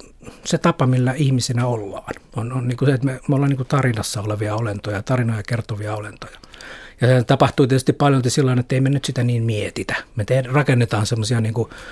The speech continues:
vähän päkistettyjä jatkumoita ja johdonmukaisuuksia asioihin, joissa ei ole mitään johdonmukaisuutta ja ei ole mitään, niinku, hyvää käsikirjoitusta. Me vaan, niinku, jälkikäteen ajatellaan, että, että siellä oli, niinku, joku,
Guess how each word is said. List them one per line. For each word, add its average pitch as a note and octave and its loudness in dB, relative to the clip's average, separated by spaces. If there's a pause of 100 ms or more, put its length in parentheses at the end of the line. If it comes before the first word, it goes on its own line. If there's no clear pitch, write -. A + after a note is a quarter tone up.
(360)
vähän C#3 2
päkistettyjä A#2+ 0
jatkumoita G2 -2
ja F#2+ -2
johdonmukaisuuksia A2+ 0
asioihin, C3 2
joissa C3 0
ei C3+ 2
ole C#3+ 4
mitään A2 0
johdonmukaisuutta G2+ -4
ja G#2+ -2
ei B2+ 0
ole C3+ 2
mitään, G2+ -2 (840)
niinku, G#2 -2
hyvää A2+ 0
käsikirjoitusta. G2 -2 (180)
Me B2 2
vaan, B2 4
niinku, A#2+ 2
jälkikäteen B2+ 0 (320)
ajatellaan, F2+ -2
että, - -8
että - -8
siellä A2 -2
oli, A2+ -2
niinku, G#2+ -2
joku, G#2+ -4